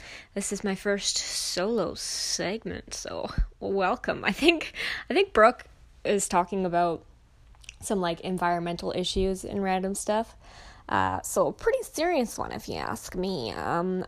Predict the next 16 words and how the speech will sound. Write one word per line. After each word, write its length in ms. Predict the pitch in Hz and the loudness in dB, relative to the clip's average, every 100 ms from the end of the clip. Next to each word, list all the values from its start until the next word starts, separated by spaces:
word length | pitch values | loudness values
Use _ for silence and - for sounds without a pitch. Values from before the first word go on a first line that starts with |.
| - | -2
I 60 | 269 | 2
thought 160 | 480 480 | 4 4
I'd 100 | 392 | 4
just 180 | 403 | 2
<laughs> 0 | |
tell 260 | - - 370 | 8 10 10
you 180 | - 453 | 12 10
some 260 | - 605 508 | 12 10 10
stories, 760 | - 240 196 190 226 330 - - - - - - | 2 6 8 8 6 2 -2 -12 -18 -14 -12 0
um, 460 | - 196 185 185 220 | 6 6 6 2 -2
'cause, 640 | - 208 180 190 - - 202 | -2 2 4 2 -4 -2 2
I 60 | |
don't 100 | 202 | 2
know, 220 | 180 185 - | 2 0 0
I'd 180 | 190 175 - | -2 -2 -4
love 540 | 160 165 175 196 - | 0 4 4 2 -8